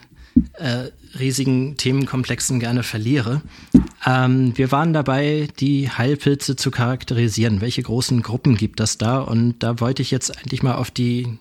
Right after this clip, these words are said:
traditionellen, in Anführungszeichen, Heilpilze der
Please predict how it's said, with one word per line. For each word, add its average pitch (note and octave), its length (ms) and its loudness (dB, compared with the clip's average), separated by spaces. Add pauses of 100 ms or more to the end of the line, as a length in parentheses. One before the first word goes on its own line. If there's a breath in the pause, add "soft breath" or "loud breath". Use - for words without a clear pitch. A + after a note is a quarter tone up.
traditionellen, B2+ 880 -2
in B2+ 120 -6
Anführungszeichen, B2 800 -6
Heilpilze B2 560 -4
der A2+ 340 -6